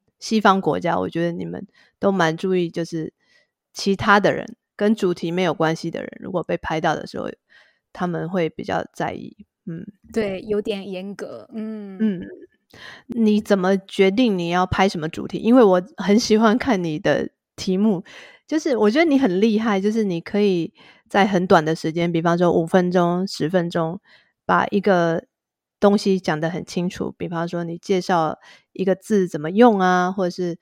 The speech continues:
Speaker 1: 呃，这个地方有什么东西啊，我觉得我很喜欢你的这种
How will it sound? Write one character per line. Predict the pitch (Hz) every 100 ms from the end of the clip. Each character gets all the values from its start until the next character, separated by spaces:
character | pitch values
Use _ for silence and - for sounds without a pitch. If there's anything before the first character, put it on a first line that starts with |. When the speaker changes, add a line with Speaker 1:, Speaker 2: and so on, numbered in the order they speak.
| - - _ _
Speaker 1:
呃， | 165 156 147 - _ _
这 | -
个 | 196
地 | 190 190
方 | 190 180
有 | 175 165
什 | -
么 | 160
东 | 180 180
西 | 185 - 170
啊， | 160 160
我 | -
觉 | - 196
得 | 196
我 | 185
很 | 202 202
喜 | 214 180
欢 | 165 180 185
你 | 165
的 | 160
这 | 190
种 | 185 160